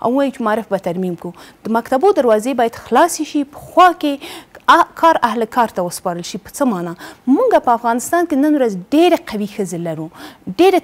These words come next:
تکړه ښځې لرو، هغه ښځې لرو، هغه خویندې لرو چې واقعاً هغوی د کار د عهدې نه وتلی شي او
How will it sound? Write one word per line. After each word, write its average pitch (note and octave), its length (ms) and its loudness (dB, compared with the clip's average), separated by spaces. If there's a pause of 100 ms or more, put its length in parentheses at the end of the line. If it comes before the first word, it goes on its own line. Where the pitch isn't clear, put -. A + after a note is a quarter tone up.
تکړه A#3+ 340 -2
ښځې G3 280 -4
لرو، E3+ 180 -6 (160)
هغه E4 200 0 (100)
ښځې C#4 260 -6
لرو، B3 180 -4 (120)
هغه C4+ 260 -4
خویندې B3+ 340 -6
لرو B3 160 -4
چې - 440 -14
واقعاً E4 380 0 (120)
هغوی C4+ 320 0
د A3 160 -6
کار C#4 260 0
د - 120 -6
عهدې A3 340 -4
نه G3 100 -4
وتلی G3 460 -4
شي F#3 100 -10 (320)
او G3 60 2